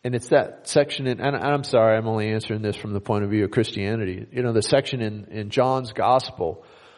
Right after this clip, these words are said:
"None comes to the Father but through the Son," right?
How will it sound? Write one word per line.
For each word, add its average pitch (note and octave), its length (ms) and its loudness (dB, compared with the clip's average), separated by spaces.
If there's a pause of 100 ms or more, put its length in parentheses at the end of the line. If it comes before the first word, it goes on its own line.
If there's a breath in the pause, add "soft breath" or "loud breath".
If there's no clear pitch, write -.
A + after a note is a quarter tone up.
(180 soft breath)
"None D#3+ 280 2
comes C#3 340 0
to D3 120 0
the A#2 120 2
Father C3 560 6
but A2 220 4
through A#2+ 180 0
the A2+ 100 0
Son," C3+ 400 0 (720)
right? C#3 300 2